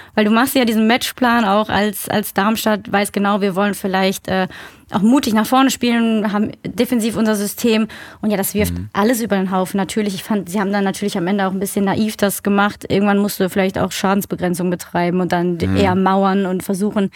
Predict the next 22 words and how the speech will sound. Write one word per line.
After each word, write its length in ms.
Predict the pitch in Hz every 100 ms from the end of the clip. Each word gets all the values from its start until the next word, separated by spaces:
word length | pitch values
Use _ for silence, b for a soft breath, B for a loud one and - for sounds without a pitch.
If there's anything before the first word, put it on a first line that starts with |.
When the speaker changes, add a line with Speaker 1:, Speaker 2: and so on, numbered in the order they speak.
| B B -
Speaker 1:
nichts 220 | 208 -
zuzulassen. 560 | 233 - 185 185 214
Aber 140 | 180 185
ich 120 | -
muss 160 | 175 -
auch 80 | 190 -
sagen, 320 | 190 180 190
Sané, 640 | 196 196 214 208 208 202 -
Kane, 340 | - 208 208
Musiala 640 | 208 180 185 185 190 180
waren 160 | - 175
natürlich 380 | - - 185 196
auch 60 |
überragend. 680 | 185 180 175 180 180 180 -
Also 300 | 175 180 175 B B B B B -
da 80 | -
ist 180 | -
Darmstadt 300 | 202 190 180
Speaker 2:
Mhm. 60 | 175
Speaker 1:
einfach 240 | 185 180
auseinandergebrochen. 880 | 175 - 185 180 180 165 175 175 196
Aber 320 | 180 208 196